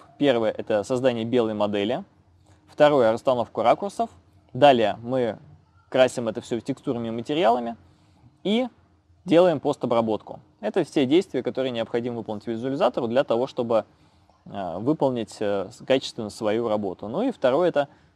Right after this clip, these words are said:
согласовать все это действие тоже с ведущим дизайнером. Четвертое — это проработка чертежей. Чертежнику нужно проанализировать ту информацию, которая была предоставлена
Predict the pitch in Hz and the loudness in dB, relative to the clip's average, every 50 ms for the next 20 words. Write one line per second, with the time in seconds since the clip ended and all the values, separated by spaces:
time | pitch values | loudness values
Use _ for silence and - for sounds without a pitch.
0 | _ _ _ _ - - - 131 120 123 120 - - 120 123 147 175 202 - - | _ _ _ _ -10 -2 -2 0 0 0 -2 2 2 4 6 6 4 4 2 -10
1 | - - - - 123 135 147 165 - _ _ _ _ _ - 120 - 117 117 131 | -20 -20 -6 -2 -2 -2 -2 -2 -8 _ _ _ _ _ -8 -6 -4 -2 0 0
2 | 156 175 - _ 185 165 170 175 - _ _ _ _ _ _ - 123 127 135 147 | 0 0 -2 _ -6 -6 -6 -6 -12 _ _ _ _ _ _ -4 -2 -2 -2 -4
3 | 131 - 113 113 110 120 113 - - 117 117 113 _ _ 110 107 113 110 110 104 | -6 -6 -6 -6 -6 -6 -8 -8 -12 -12 -14 -16 _ _ -8 -6 -4 -2 -2 -2
4 | 101 - - - 107 - _ _ - - - - _ - 156 156 208 247 240 - | -2 -4 -10 -14 -16 -20 _ _ -20 -20 -20 -16 _ -4 0 4 4 4 6 6
5 | 196 170 151 147 - 139 139 139 143 160 165 - - - - 120 - - 135 110 | 6 6 4 4 2 4 4 6 6 4 0 0 -4 -6 -6 -6 -2 -2 -2 -2
6 | 117 107 80 - - _ _ _ - 139 - 247 254 240 226 165 - 160 165 175 | 0 -4 -4 -6 -14 _ _ _ -8 -2 2 2 2 2 0 -2 -2 -2 -2 0
7 | 151 147 131 143 139 143 147 156 160 165 160 135 127 113 - 127 117 - 147 147 | -2 0 0 0 0 0 0 0 2 2 2 2 0 0 -2 -6 -2 0 -2 0
8 | 180 240 269 - - 165 - 135 - 135 127 127 120 120 127 127 123 117 110 107 | 2 0 -2 0 -4 -2 -2 0 0 2 2 2 2 2 2 4 4 4 4 2
9 | 104 - - 117 113 123 127 - - 135 117 117 123 131 151 185 | -2 -4 -6 -2 -2 -2 -2 2 2 2 2 2 0 -4 -4 -6